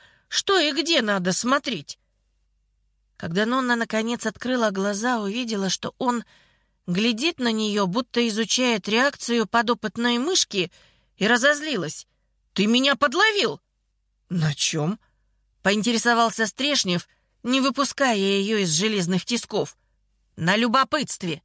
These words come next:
Откинув голову, он расхохотался и потянулся, чтобы поцеловать. Нонна отвернулась, и он прижался губами к уху. Ее обдало горячим дыханием. Уху стало щекотно,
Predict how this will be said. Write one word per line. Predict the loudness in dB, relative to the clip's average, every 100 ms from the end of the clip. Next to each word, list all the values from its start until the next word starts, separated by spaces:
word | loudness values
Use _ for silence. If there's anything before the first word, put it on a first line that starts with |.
| _ _ _ _ _ _
Откинув | -18 -4 -2 0 0
голову, | 0 0 2 0 0
он | 0
расхохотался | 0 -2 -2 0 2 4 2 2 -2
и | -2
потянулся, | -2 -4 0 0 2 0
чтобы | 0 0 -2
поцеловать. | -2 -2 0 2 2 -2 -6 -14 _ _ _ _ _ _ _ _ _ -4
Нонна | 0 2 4 2
отвернулась, | 2 0 2 0 0 0 0
и | 2
он | 2
прижался | 0 -2 2 2 2 -2
губами | -2 0 2 2 2 -4
к | -6 -12
уху. | -10 -10 -14 -18 -20 _ _ _ _ _ _ _ _ _ _ -6
Ее | -2 0
обдало | 0 0 0 0 -2
горячим | 0 0 -2 -2 0
дыханием. | -2 -4 -4 -4 -6 -10 _ _ _ _ _ _ _ _
Уху | -10 -6
стало | -4 -2 -2 0
щекотно, | -2 -2 -6 -8 -4 -6